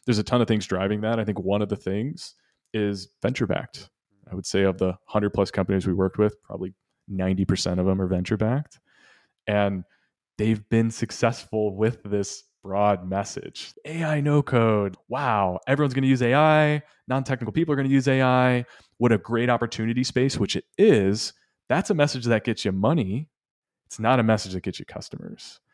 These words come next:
We try and influence that, but a lot of times these founders, they think they can sell the vision. And I'm not saying that's what's happening here, but they are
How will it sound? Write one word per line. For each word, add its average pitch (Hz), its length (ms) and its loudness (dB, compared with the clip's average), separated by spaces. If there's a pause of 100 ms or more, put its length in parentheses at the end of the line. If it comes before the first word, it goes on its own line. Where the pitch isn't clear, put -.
(180)
We 117 160 -2
try 127 240 2
and 101 260 -2
influence 147 600 -6
that, 185 340 -10 (600)
but 113 140 0
a 110 40 0
lot 117 140 2
of 175 60 -2
times 233 160 -6
these 175 120 -10
founders, 156 420 0
they 110 160 -4
think 120 400 -6
they 120 140 -2
can 107 180 -4
sell 98 340 2
the 95 120 -2
vision. 120 520 -2 (540)
And 104 160 -8
I'm 104 80 -4
not 113 160 0
saying 107 200 0
that's 101 200 0
what's 104 140 -6
happening 98 360 -2
here, 101 340 -4
but 120 180 -10
they 104 180 -4
are 107 540 -6